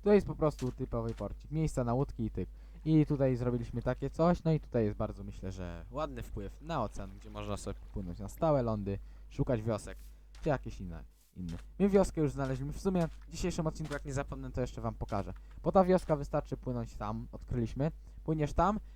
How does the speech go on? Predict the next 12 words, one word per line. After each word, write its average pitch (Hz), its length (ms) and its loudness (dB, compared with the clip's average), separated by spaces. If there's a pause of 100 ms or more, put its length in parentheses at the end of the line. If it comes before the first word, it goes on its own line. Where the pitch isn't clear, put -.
potem 147 260 0
jest 143 520 -4
sawanna 165 640 0 (100)
i 147 160 -4
tam 131 160 -2
na 123 100 -4
pustynna 101 640 -6
jest 92 160 -12
wioska. 120 300 -2
Potem 175 240 0
wam 120 160 -4
pokażę, 101 440 -6